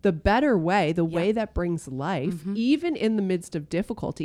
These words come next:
Speaker 1: it still brings life. It still bears fruit and brings life. But there is so much bait right now. And I, and I believe it. And I f-, actually feel such an urgency and su-, like, such a prayerful urgency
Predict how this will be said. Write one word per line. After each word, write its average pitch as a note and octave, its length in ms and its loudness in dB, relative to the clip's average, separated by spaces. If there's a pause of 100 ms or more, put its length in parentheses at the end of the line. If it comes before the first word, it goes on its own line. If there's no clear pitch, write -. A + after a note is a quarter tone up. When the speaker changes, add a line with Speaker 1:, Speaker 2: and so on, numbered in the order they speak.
Speaker 1:
it E3+ 100 -8
still A#3 300 0
brings G3 400 -2
life. E3+ 400 -4
It F3 80 -14
still G3+ 260 -2
bears F3 340 -4
fruit G3 560 -2
and D#3+ 160 -4
brings E3+ 340 -4
life. F#3 340 -6 (680)
But E3 380 0 (200)
there E3+ 500 0 (180)
is D#3 460 -2
so - 520 -2
much F3+ 340 -2
bait D#3 320 -4
right C#3+ 280 -6
now. B2+ 260 -6 (640)
And - 200 2
I, G3+ 180 2 (100)
and F#3+ 100 0
I G3+ 80 0
believe F#3 300 -2
it. D4 120 -4
And F3 120 -2
I F#3+ 40 0
f-, - 220 -4
actually D#4+ 360 -2
feel F#3+ 540 -4
such - 380 -10
an A#3 220 -4
urgency B3+ 640 -2 (520)
and F#3 140 0
su-, - 180 -10
like, F#3 200 -4
such - 180 -6
a D#4+ 60 -8
prayerful A3 580 -2 (160)
urgency G#3 840 -2